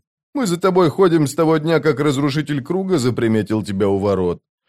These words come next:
Угорь говорит, пора тебе расплатиться по счетам, дамочка, и мы должок взыщем». В этот момент адъюнкт почувствовала, что слева от неё кто-то есть. Вскрикнув, Лорн попыталась развернуться и присесть в защитную стойку,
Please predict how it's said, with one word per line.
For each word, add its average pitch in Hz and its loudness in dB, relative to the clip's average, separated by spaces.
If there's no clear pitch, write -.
Угорь 220 0
говорит, 208 0
пора 196 2
тебе 190 -2
расплатиться 185 -2
по 175 0
счетам, 196 -2
дамочка, 90 -2
и 233 -2
мы 233 2
должок 208 2
взыщем». 147 -4
В 113 -2
этот 143 2
момент 143 0
адъюнкт 131 0
почувствовала, 135 0
что 123 -4
слева 123 0
от 113 -2
неё 117 0
кто-то 107 -2
есть. 107 -4
Вскрикнув, 113 -2
Лорн 117 2
попыталась 113 0
развернуться 113 -2
и 113 -2
присесть 117 -2
в 98 -10
защитную 110 -2
стойку, 113 -2